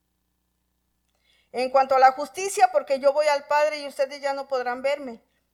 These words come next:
En cuanto al juicio, porque el príncipe de este mundo ya ha sido juzgado." Ya no tiene ningún poder sobre nosotros. Nosotros le damos ese poder, pero Él ya no tiene ningún poder. Y el Espíritu Santo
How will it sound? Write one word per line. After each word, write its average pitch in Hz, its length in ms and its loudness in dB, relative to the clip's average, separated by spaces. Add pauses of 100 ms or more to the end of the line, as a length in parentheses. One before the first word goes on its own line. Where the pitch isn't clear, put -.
(100)
En 247 140 -8
cuanto 262 280 0
al 254 160 0
juicio, 381 500 -2 (360)
porque 262 300 0
el 247 140 -2
príncipe 359 580 -4
de 285 100 2
este 302 220 -8
mundo 302 340 -6
ya 277 160 -8
ha 285 40 -12
sido 294 260 -16
juzgado." 233 580 -12 (720)
Ya 311 120 -2
no 392 140 -4
tiene 370 240 -10
ningún 349 360 -8
poder 330 460 4
sobre 262 260 -4
nosotros. 240 720 -8 (380)
Nosotros 359 680 8
le 320 100 8
damos 392 320 -4
ese 403 200 -4
poder, 277 460 2 (1040)
pero 233 200 -8
Él 247 100 -12
ya 277 100 -16
no 269 120 -20
tiene 262 240 -20
ningún 254 300 -20
poder. 220 380 -16 (2750)
Y 208 120 -14
el 202 80 -10
Espíritu 339 540 -14
Santo 285 520 -12